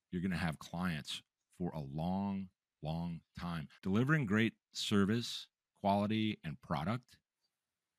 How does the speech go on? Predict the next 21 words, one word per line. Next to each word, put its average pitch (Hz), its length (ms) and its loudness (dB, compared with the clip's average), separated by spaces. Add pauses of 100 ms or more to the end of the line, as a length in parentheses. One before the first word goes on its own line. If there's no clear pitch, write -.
(300)
it 87 140 -6
costs 98 340 0
a 80 60 -2
lot 78 340 -2
of 85 80 -2
money, 92 380 0 (960)
but 85 160 -2 (160)
it's 92 240 -2
one 92 160 2
of 87 60 4
the 76 60 0
best 92 340 0
investments 92 560 -2
you'll 85 100 0
make 87 320 -2
because 82 340 -4
you're 82 140 0
investing 87 540 -2
in 82 160 -2
both 85 280 0
your 76 160 -2